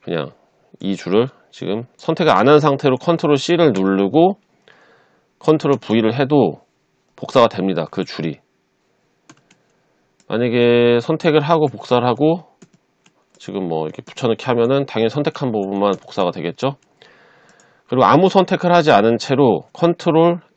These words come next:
X를 누르면 잘라냅니다. 잘라낸 건데 붙여넣기 하면 당연히 붙여넣어져요. 이건 잘라내긴 거니까. 그리고 이번에 다른 줄을 선택하고 보여드릴게요.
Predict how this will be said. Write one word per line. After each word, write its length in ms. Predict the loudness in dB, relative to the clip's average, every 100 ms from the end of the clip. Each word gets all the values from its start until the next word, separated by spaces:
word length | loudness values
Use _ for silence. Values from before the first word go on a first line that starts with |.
| -6
X를 440 | -6 -2 0 2
누르면 540 | 2 0 0 0 0 -4
잘라냅니다. 760 | -2 2 4 4 2 -2 -6 -12
잘라낸 540 | -4 0 2 2 0 0
건데 500 | 0 0 2 0 0 _ _ _ _ _ _ _ _ _ -20 -20 _ _
붙여넣기 440 | -4 2 2 2 0
하면 120 | 0
당연히 340 | 0 0 0
붙여넣어져요. 640 | -2 -6 -2 0 0 -4 -4
이건 160 | -4
잘라내긴 640 | 0 2 2 0 -2 -6 -6
거니까. 480 | -6 -6 -10 -14 -16 _ _ _ _ _ _ _ _ _ _
그리고 400 | -6 -2 0 0 -2 _ _ _ _ _ _ _ _ _ _ _ _ _ _ _ _
이번에 180 | -6 -6
다른 280 | -2 0 0
줄을 180 | -2 -4
선택하고 480 | -8 -12 -10 -10
보여드릴게요. 520 | -6 -6 -6 -12 -16